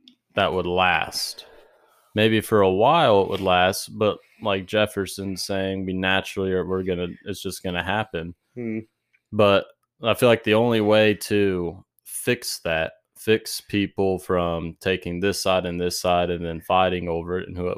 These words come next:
Speaker 1: whichever side wins, 'cause you're, like you said, you're always gonna have that guy in the middle
Speaker 2: Yeah.
Speaker 1: taking things from both sides and presenting it, and people are just gonna say, "No.
Speaker 2: Mm-hmm.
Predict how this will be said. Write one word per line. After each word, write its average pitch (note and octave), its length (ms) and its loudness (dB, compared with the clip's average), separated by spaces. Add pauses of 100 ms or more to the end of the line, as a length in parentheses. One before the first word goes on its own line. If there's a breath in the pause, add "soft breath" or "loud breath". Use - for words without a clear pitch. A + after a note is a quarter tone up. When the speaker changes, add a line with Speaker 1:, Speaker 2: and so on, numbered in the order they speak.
Speaker 1:
whichever F2+ 500 -6
side F2 320 -6
wins, F2+ 640 -2 (500 soft breath)
'cause A2 160 2
you're, A#2+ 300 6
like A2+ 260 4
you C3 120 4
said, G#2 280 0
you're G#2 140 4
always A2+ 240 4
gonna G#2+ 220 0
have G2+ 380 4
that F#2+ 260 4
guy F#2+ 240 4
in F2+ 100 0
the F2 80 -4
middle F#2+ 540 4 (260)
Speaker 2:
Yeah. A2 240 0 (140)
Speaker 1:
taking G2 640 2
things G2+ 440 0
from F#2 180 -4
both F#2+ 260 2
sides G2 520 2
and F2 200 -6
presenting F#2 640 -4
it, F2 180 -4
and - 120 -16
people F#2 300 -2
are F2+ 100 0
just F#2 240 -4
gonna F2+ 180 -4
say, E2+ 280 -2
"No. F2+ 360 -2 (360)
Speaker 2:
Mm-hmm. A2+ 260 -8